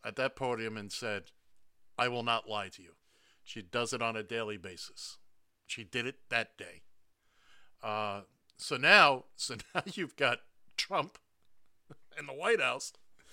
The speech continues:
uh, blaming, uh,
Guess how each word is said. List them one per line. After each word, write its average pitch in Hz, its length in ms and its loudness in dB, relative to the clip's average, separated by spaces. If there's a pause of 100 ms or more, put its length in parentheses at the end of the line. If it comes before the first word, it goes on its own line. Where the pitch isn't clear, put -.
(440)
uh, 120 400 2 (3000)
blaming, 120 500 -4
uh, 123 500 -4